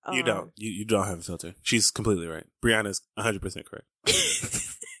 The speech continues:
Speaker 1: Your filter deteriorated.
Speaker 2: And so, yeah.
Speaker 1: It's gone. It's
Speaker 2: So I'm just
Speaker 1: non-existent.
Speaker 2: worried that, like, when it's time for me to stand up for myself or be like, "You know,
Speaker 1: You will.
Speaker 2: actually, no." I know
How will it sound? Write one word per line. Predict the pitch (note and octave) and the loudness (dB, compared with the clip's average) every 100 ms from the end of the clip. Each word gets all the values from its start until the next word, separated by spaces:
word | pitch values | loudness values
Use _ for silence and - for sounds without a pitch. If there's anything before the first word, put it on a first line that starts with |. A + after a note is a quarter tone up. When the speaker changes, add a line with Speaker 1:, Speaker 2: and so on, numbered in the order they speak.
| _ _ | _ _
Speaker 1:
Your | A#2 | -2
filter | A2+ A#2 - G#2+ G2+ F#2+ | 4 4 4 2 2 -2
deteriorated. | - - G2+ F2 E2 D#2+ - _ _ _ _ | -2 0 2 0 -6 -8 -8 _ _ _ _
Speaker 2:
And | B3+ C4 | 0 0
so, | - B3 A#3 A3 - _ | 2 4 4 2 0 _
yeah. | G3 F3+ | -2 0
Speaker 1:
It's | D3+ | 0
gone. | E3+ E3 - | -2 -10 -6
It's | G#2+ | -2
Speaker 2:
So | D#4 | 0
I'm | D4+ | 2
just | D#4+ | 2
Speaker 1:
non-existent. | B3+ | 2
Speaker 2:
worried | A#3+ C4 C4+ | 4 4 4
that, | |
like, | A3+ A3 | 4 4
when | G#3+ | 2
it's | F3+ | 0
time | - A#3+ B3 | 0 -2 -2
for | C4 | -2
me | A#3+ A3+ | 0 2
to | G3+ G3 | 4 2
stand | - G3 F#3+ | 2 4 4
up | G3 | 2
for | |
myself | G3+ G3 - G3+ G3 | 4 4 6 4 4
or | F#3+ | 2
be | F#3 | 2
like, | F3+ F#3 | 2 2
"You | A3+ | 2
know, | A#3 A3 | 4 4
Speaker 1:
You | F#3+ G3+ | 6 6
will. | E3 | 6
Speaker 2:
actually, | D3 | 4
no." | F#3 F3 F3+ G3+ - _ _ - _ _ _ _ - _ _ _ - | 2 0 0 -2 -6 _ _ -20 _ _ _ _ -20 _ _ _ 0
I | F#4+ | 0
know | G4 | 2